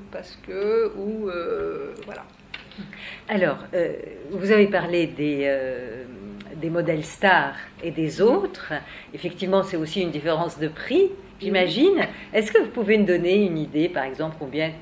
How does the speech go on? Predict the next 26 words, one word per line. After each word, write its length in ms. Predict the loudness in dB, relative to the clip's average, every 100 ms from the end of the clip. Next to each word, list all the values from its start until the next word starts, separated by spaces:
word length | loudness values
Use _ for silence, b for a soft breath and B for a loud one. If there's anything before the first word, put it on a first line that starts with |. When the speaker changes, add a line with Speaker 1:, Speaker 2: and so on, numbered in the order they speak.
| -18 -12
Speaker 2:
coûte 220 | -10 -4
un 120 | -6
top 280 | 0 -2 0
modèle, 640 | -2 0 2 6 8 6 4
euh, 360 | -2 -2 -6 -10 B B -10
euh, 60 | 2
par 200 | 2 4
rapport 600 | 2 2 6 8 8 8
à, 340 | 4 4 4
euh, 240 | 0 0 -2
un 40 |
mannequin 600 | -2 -2 -4 2 4 4
qui, 460 | 2 -4 -6 -6 -8 -10
qui 80 |
n'est 140 | -6 -2
pas 180 | 2 4
encore 320 | 4 2 2
Speaker 1:
Hmm. 60 |
Speaker 2:
top ? 160 | 0 -2 -6 -14 -18 -20 -20 -20 -18 -6
Speaker 1:
Alors, 280 | -2 -2 -4
je, 80 | -8 -8 -4
non, 180 | -2 -2
je, 140 | -4 -8
je, 140 | -8 -10 -12
je, 140 | -12 -12 -12 -14 -16 -20 -20
je, 120 | -20